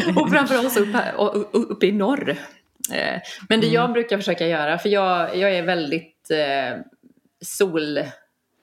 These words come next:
Speaker 1: eller sommarkär, ska jag säga. Jag,
Speaker 2: Mm.
Speaker 1: jag tycker oerhört mycket om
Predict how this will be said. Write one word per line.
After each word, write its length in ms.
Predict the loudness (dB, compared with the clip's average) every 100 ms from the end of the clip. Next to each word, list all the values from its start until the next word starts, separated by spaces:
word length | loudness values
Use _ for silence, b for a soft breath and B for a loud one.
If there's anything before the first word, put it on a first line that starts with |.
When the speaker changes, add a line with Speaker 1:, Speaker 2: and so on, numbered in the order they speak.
| -12
Speaker 1:
eller 160 | -6 -4
sommarkär, 1000 | 0 0 0 -2 -4 0 0 0 -4 -10 -20 _ _ _ _
ska 100 | -2
jag 80 | 0
säga. 220 | 0 -2 -2 2
Jag, 320 | 4 4 2
Speaker 2:
Mm. 120 | 0
Speaker 1:
jag 120 | -4
tycker 220 | -4 -4 -2
oerhört 460 | -2 0 -2 -2 -4
mycket 200 | -6 -4
om 340 | -4 -4 -8